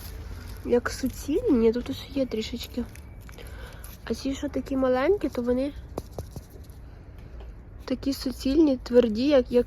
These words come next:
із дерева зроблені. Такі цікаві. Я одненьку собі додому взяла. <laughs> Не знаю навіщо. Але дуже гарна ялинка.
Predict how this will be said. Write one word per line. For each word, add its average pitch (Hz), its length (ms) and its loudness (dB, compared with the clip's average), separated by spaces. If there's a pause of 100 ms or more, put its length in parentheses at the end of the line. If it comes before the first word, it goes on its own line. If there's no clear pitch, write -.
із 226 280 -2
дерева 208 460 2
зроблені. 220 560 -2 (2750)
Такі - 240 -2
цікаві. 240 600 0 (460)
Я 233 220 6
одненьку 226 420 2
собі 220 200 -4
додому 208 320 2
взяла. 220 340 -2 (220)
<laughs> - 200 12
Не 233 160 6
знаю 214 300 4
навіщо. 208 480 0 (2000)
Але 233 160 0
дуже 208 520 0
гарна 208 320 -4
ялинка. 220 500 -6